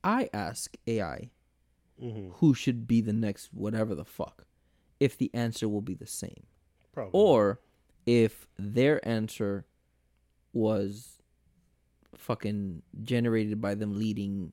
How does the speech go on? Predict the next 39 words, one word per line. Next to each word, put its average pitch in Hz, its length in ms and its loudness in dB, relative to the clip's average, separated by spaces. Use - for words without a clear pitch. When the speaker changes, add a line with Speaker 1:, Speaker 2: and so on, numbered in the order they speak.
Speaker 1:
the 98 100 -6
p-, - 80 -20
software 104 520 -4
in 101 80 -4
a 98 60 -6
per-, - 260 -12
in 104 80 -6
a 98 40 -8
particular, 101 460 -6
you 117 120 -2
know 175 80 -2
what 170 60 -2
I'm 180 40 -6
trying 165 140 -4
to 165 60 -6
say? 175 240 -6
Like, 151 140 4
how 185 160 4
did 226 140 4
the 214 100 2
software 175 380 2
arrive 139 220 2
at 131 60 -4
this 131 160 -4
conclusion 120 380 -2
for, 107 300 -2
for 127 260 2
them? 101 260 -2
And 151 460 -2
will 151 260 4
the 208 140 4
software 107 640 2
maintain 123 640 0
consistency - 960 -6
Speaker 2:
Mm-hmm. 104 320 -12
Speaker 1:
in 117 160 0
its 104 260 -2
answers, - 580 -6
right? 92 300 -6